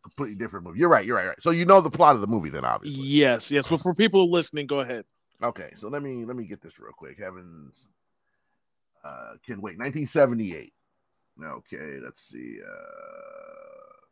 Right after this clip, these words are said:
Speaker 1: pull this up real quick so I can make sure I get this right. Uh, it's about a young man being mistakenly taken to heaven by his guardian angel and the resulting com-, uh, complications of how this mistake can be undone,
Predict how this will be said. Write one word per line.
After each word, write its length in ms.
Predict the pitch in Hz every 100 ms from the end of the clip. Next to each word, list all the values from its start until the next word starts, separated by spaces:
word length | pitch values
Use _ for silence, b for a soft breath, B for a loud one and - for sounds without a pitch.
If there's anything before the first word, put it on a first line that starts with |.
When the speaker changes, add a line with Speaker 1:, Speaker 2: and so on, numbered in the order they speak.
| _ _ _ _ _ _ _ _ _ _ _ _ _
Speaker 1:
pull 140 | - 76
this 220 | 76 -
up 140 | 87 73
real 220 | 87 82
quick 240 | - 90 -
so 100 | -
I 40 |
can 120 | 78
make 120 | 78
sure 140 | 71 -
I 40 |
get 140 | 78 -
this 180 | 69 80
right. 360 | 85 82 78 - _ _ _ _ _ _ _ -
Uh, 160 | 131 135
it's 80 |
about 160 | 156 156
a 40 |
young 220 | 160 185 175
man 340 | 175 175 156
being 280 | 165 156 147
mistakenly 520 | 131 175 165 151 147
taken 260 | 165 143 135
to 60 |
heaven 320 | 139 147 147 135
by 140 | 127
his 100 | 120
guardian 360 | 107 135 127 127
angel 280 | 135 127
and 100 | 120
the 40 | 110
resulting 460 | 110 107 131 139
com-, 220 | 117 123 113 _ _
uh, 220 | 104 98 87
complications 600 | 131 127 120 113 117 107
of 120 | 104
how 180 | 110 110
this 200 | 101 -
mistake 320 | 95 - 113
can 140 | - 95
be 160 | 107
undone, 580 | 98 95 101 127 127 131